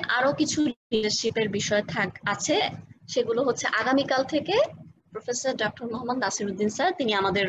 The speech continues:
বিভাগীয় প্রধানও, তিনি ক্লাসগুলো কন্ডাক্ট করবেন। তো আমার সাথে তোমাদের পথ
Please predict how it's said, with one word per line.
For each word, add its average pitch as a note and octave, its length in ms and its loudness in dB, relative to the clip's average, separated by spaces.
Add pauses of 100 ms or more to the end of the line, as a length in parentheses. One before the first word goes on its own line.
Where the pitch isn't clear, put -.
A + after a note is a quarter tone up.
(140)
বিভাগীয় A3+ 440 2
প্রধানও, G#3+ 420 0
তিনি G#3 340 0 (680)
ক্লাসগুলো F3+ 440 0
কন্ডাক্ট F3 460 0
করবেন। F#3 300 2 (540)
তো G#3+ 60 2 (140)
আমার D4 240 6
সাথে F4 340 2
তোমাদের C4 440 4 (960)
পথ A#3 140 4